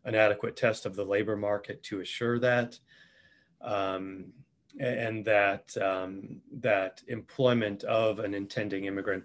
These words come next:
is not going to, uh, negatively impact, um,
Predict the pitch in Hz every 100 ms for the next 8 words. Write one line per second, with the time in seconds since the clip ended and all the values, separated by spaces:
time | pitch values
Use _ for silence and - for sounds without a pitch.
0 | - - - _ _ - 101 107 104 107
1 | 98 92 92 92 90 92 - 90 90 90
2 | 95 101 101 95 92 95 92 - 90 90
3 | - - - - - - 87 -